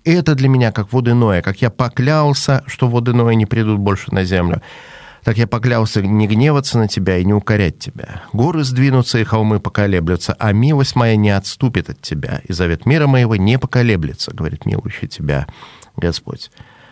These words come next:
То есть, если человек со всеми своими грехами, со всеми своими беззакониями, безобразиями, со всем, что он наделал в своей жизни худого,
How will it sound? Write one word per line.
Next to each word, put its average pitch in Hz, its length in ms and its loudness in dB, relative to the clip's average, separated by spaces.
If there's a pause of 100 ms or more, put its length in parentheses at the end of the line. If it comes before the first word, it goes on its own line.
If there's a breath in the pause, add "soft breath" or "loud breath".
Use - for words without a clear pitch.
(180 loud breath)
То - 80 -8
есть, - 160 -4
если 175 260 2
человек 131 420 2
со 104 120 -4
всеми 139 260 2
своими 123 260 0
грехами, 95 460 0
со 85 140 -6
всеми 113 280 0
своими 101 280 0
беззакониями, 90 760 0
безобразиями, 82 800 -2
со - 160 -8
всем, 113 240 -2
что - 160 -2
он 95 160 0 (400 loud breath)
наделал 131 340 0
в - 60 -6
своей 127 220 2
жизни 110 280 2
худого, 92 600 0